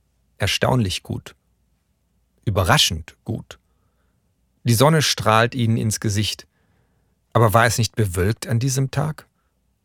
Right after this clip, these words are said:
Wisch. Sie sieht sich im Museum für moderne Kunst.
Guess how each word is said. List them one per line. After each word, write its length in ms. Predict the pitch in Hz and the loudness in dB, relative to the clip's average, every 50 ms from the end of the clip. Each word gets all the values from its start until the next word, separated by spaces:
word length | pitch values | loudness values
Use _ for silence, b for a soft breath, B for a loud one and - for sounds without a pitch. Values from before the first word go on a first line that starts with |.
| _ - | _ -4
Wisch. 320 | 101 98 - - - - _ _ _ _ _ _ _ _ _ _ _ _ _ _ _ _ _ _ _ _ _ _ _ _ | -2 0 0 0 -2 -6 _ _ _ _ _ _ _ _ _ _ _ _ _ _ _ _ _ _ _ _ _ _ _ _
Sie 160 | - - 117 | -2 0 2
sieht 240 | 107 104 151 185 - | 4 4 4 2 2
sich 180 | - 190 170 147 | 0 0 0 2
im 100 | 127 117 | 2 2
Museum 440 | 110 110 98 101 127 147 160 160 143 | 2 4 4 4 4 4 4 2 0
für 160 | - 123 110 | 2 2 4
moderne 400 | 110 110 98 104 101 110 120 120 | 4 4 4 4 4 4 2 0
Kunst. 440 | - 110 101 98 - - - - | 0 -2 -2 -2 -4 -6 -8 -10